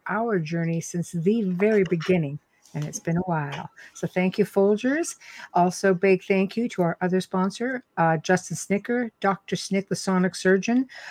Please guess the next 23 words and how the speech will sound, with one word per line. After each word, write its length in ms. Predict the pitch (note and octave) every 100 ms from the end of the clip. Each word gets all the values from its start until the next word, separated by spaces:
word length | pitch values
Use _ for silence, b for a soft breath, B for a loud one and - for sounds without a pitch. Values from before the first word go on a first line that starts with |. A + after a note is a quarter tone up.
| -
uh, 300 | F3 E3 D#3+
who 220 | D3+ E3+
is 120 | E3
an 80 | E3+
award-winning 720 | E3 E3+ F#3 A3 G#3 G3+ G3+
composer 840 | - F3+ F3 F#3 F#3 G3+ A#3+ C4 C4 B B -
of 120 | D#3+
Halloween, 600 | D3+ G3 G#3+ G#3+ G3+ G3+
horror, 320 | E3 F#3 G3
sci-fi, 720 | F#3 - F#3 F#3 - F#3+ G3
and 260 | E3 D#3 D3+
dark 260 | F3 F3
wave 200 | F#3 F3+
elec-, 260 | F3 F3 F3 E3
not, 180 | E3 - F3+
blah, 260 | G3 G3+
blah, 340 | F#3 F#3+ G3 A#3+
electronic 640 | G3 A3+ - A#3 A#3+ C4+ A3+
music 500 | C4+ D#4+ B3 F#3 B B B F#3
that 140 | A3 G#3
can 120 | A3
be 160 | A3 G#3+
found 240 | G#3+ G#3